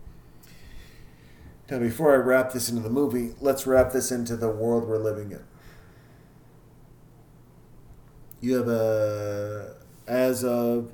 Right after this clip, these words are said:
seven twenty-nine, seven twenty-eight, right? You have a Nigerian doctor talking about covid and the response and what she's doing to treat people, even though she doesn't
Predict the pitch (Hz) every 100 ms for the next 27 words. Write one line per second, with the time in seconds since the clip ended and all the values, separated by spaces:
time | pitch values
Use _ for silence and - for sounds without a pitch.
0 | - - 135 127 127 127 123 123 120 -
1 | 135 131 135 135 139 117 139 139 135 135
2 | 131 135 147 - - 127 135 - - -
3 | - - - - - - - - - 123
4 | 117 113 113 120 117 127 131 123 120 123
5 | 123 127 120 117 - 117 117 - 120 110
6 | 117 113 110 - - - - 123 127 123
7 | 123 123 123 120 - - - - - -
8 | - 113 117 110 107 101 - - 127 123
9 | 123 120 117 - - - - - - -
10 | 113 110 107 107 107 - 110 101 - -
11 | - 110 107 - 131 123 123 127 117 110
12 | - 131 113 123 123 117 110 107 107 104
13 | 117 113 107 113